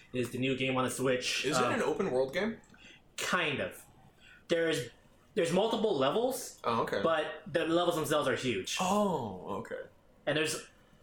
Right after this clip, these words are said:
Speaker 1: like, a lot of shit to find.
Speaker 2: 'Cause I'm, like, looking at the back of this box, and some of this stuff is really intense. Like, I'm, well, one, the first thing I notice is that the hat has eyes on it.
Speaker 1: Yeah, that's, uh, Cappy.
Speaker 2: Cappy?
Speaker 1: I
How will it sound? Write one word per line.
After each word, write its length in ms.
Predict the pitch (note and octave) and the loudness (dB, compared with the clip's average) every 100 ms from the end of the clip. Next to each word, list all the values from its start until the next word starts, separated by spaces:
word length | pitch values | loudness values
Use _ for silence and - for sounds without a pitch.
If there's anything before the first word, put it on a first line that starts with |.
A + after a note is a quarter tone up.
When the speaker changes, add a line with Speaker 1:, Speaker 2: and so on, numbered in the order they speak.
| - _ - | -20 _ -4
Speaker 1:
like, 180 | E3+ C#3+ | 0 2
a 60 | D3 | 2
lot 320 | D3 D3+ C#3+ | 4 4 2
of 80 | C3+ | 0
shit 240 | - C3 | 0 0
to 60 | - | 0
find. 340 | - G2 - - - | 0 0 -2 -10 -6
Speaker 2:
'Cause 180 | - D3 | -2 0
I'm, 140 | E3 | 0
like, 180 | E3 D#3 | 0 0
looking 280 | D#3 E3+ E3 | 0 0 0
at 80 | D#3+ | 0
the 80 | C3 | 2
back 320 | C3+ D3 - | 2 2 0
of 80 | D3 | -2
this 160 | C#3 | -2
box, 400 | - A#2+ C3+ - | 0 2 2 0
and 380 | A#2 A2+ A2+ A2 | -2 -2 -2 -2
some 200 | - A#2 | -2 -2
of 60 | D3 | 0
this 120 | C#3+ | -2
stuff 220 | - C3 | 0 0
is 140 | B2+ F#2+ | -2 -4
really 340 | G#2+ B2 A2+ | -2 0 -2
intense. 460 | A2 G#2 A#2+ G#2 G#2+ | -4 -4 -4 -2 -2
Like, 180 | G#2 | -2
I'm, 240 | A2+ A2 G#2+ - A2+ | -2 -4 -6 -8 -4
well, 360 | A2+ A2 G#2+ - | 0 2 0 -2
one, 300 | A#2 D#3 D3 | 0 2 2
the 40 | B2+ | 0
first 240 | C#3+ C#3+ | 0 0
thing 140 | C3+ | -2
I 80 | A#2+ | 0
notice 320 | A#2 A#2 A2+ | 0 0 0
is 60 | A#2 | -2
that 160 | A#2 - - - | -4 -4 -8 -2
the 140 | G#2+ | 0
hat 380 | - B2+ A#2+ - | 2 0 -2 -4
has 280 | A2 F#2+ - - | -6 -6 -4 0
eyes 320 | A#2+ A2+ G2+ | 0 0 0
on 180 | G2+ G#2+ | 0 0
it. 160 | A#2+ - - | -2 -4 -2
Speaker 1:
Yeah, 180 | B3+ E3+ | 0 0
that's, 220 | E3 F3+ | 0 2
uh, 260 | E3+ E3 D3+ | 2 2 0
Cappy. 440 | D#3+ - G2+ - - - - - - - | 0 0 -4 -10 -20 -20 -20 -20 -20 -6
Speaker 2:
Cappy? 400 | A2+ A#2 D3+ D3+ | -2 0 -2 -2
Speaker 1:
I 120 | A#2+ | -4